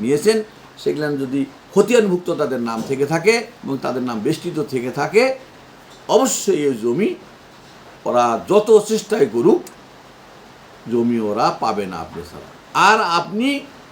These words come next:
দেখবেন, প্রথম আপনার ইউনিয়ন পরিষদের ভূমি অফিসে গিয়েবেন, যাবেন, গিয়ে দেখবেন যে আপনার সেখানে এসএ খতিয়ান বা সিএস বা এসএ, আরএস কার নামে রয়েছে। সেখান থেকে আপনি যাবেন আপনার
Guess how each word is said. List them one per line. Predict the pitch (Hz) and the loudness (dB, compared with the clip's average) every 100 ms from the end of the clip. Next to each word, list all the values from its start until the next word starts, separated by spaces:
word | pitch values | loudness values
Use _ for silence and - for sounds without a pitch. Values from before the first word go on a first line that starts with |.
| 98 98 | -4 4
দেখবেন, | 185 180 233 262 277 - - - - | 4 4 2 2 0 -10 -20 -8 -2
প্রথম | 160 220 220 165 | 2 4 4 2
আপনার | 175 180 165 | 0 0 0
ইউনিয়ন | 196 220 208 175 | 0 0 -2 -4
পরিষদের | 156 139 143 110 | -6 -4 -4 -4
ভূমি | 123 147 139 | -2 0 0
অফিসে | 127 123 110 | -2 -6 -2
গিয়েবেন, | 123 147 165 - - 104 | -2 0 -2 -6 -10 -4
যাবেন, | 123 175 202 - - 113 123 | -2 -2 -4 -12 -14 -8 0
গিয়ে | 220 214 190 | 4 4 4
দেখবেন | 180 196 254 269 - - - 113 | 0 -2 -4 -4 -10 -20 -10 -2
যে | 147 | 0
আপনার | 135 165 - | 0 -4 -4
সেখানে | 160 147 175 208 214 - - 175 | -4 -2 0 -2 -6 -16 -8 -2
এসএ | 190 208 | 2 2
খতিয়ান | 165 127 135 143 135 - - | 2 -4 0 0 0 -14 -10
বা | 151 - | -6 -6
সিএস | - 180 175 139 | 2 4 4 0
বা | 143 135 | -2 0
এসএ, | 160 - 147 135 - - - 180 | -2 0 0 -2 -8 -10 2 2
আরএস | 185 180 - - - - 165 | 4 0 -8 -20 -20 -6 0
কার | 165 156 | 2 2
নামে | 131 107 | 0 -2
রয়েছে। | 98 90 101 | -4 -6 -4
সেখান | 185 196 233 220 | 0 2 4 4
থেকে | 214 208 | 4 2
আপনি | 175 185 165 | 0 -2 -2
যাবেন | 165 190 185 - - - 147 | -2 -2 -4 -16 -14 -6 -4
আপনার | 160 170 | 0 -2